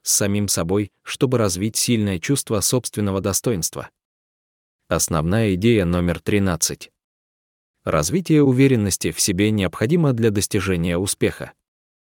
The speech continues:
Важно верить в себя и свои решения, а также верить в свои способности. Уверенность в себе — это основа уверенности в себе,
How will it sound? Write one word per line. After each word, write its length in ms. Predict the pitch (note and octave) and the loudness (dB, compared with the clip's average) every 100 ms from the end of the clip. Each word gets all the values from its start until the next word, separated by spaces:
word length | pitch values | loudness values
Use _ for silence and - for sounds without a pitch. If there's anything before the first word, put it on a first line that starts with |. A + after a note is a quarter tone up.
| _ _ - | _ _ -8
Важно 460 | D#2 D#2+ A2+ A#2 G2 | -2 0 2 0 2
верить 320 | G2+ A#2 - | 2 0 -2
в 60 | |
себя 300 | - G#2 G2+ | -2 0 2
и 100 | F#2+ | 2
свои 300 | F2+ - F2+ | 0 0 0
решения, 560 | F2 D#2+ C3+ B2 D#2 - _ _ | 0 0 2 2 0 -6 _ _
а 140 | F2+ F2 | -2 0
также 360 | E3 D#3 C#3 | 0 0 2
верить 340 | B2+ A#2+ B2 - | 4 4 2 -2
в 80 | |
свои 300 | - G#2 F#2+ | -4 0 0
способности. 800 | F2+ - G2 A#2 F#2+ D#2 - B1 - _ _ _ _ _ _ _ _ - | 0 -2 0 0 0 -4 -6 -8 -12 _ _ _ _ _ _ _ _ -4
Уверенность 640 | F2+ E2 B2 B2 G2+ - | -2 2 2 2 0 -4
в 80 | - | -4
себе — 380 | - E2+ F2+ C#2+ _ _ | -2 0 -2 -2 _ _
это 260 | A2+ A#2+ A2+ | -2 2 0
основа 360 | - C#3 C3+ | 2 2 4
уверенности 640 | B2 A2 G#2+ G#2 F#2+ E2 - | 2 2 2 0 0 -2 -4
в 80 | - | -2
себе, 360 | G2+ E2 D2+ | -2 0 -2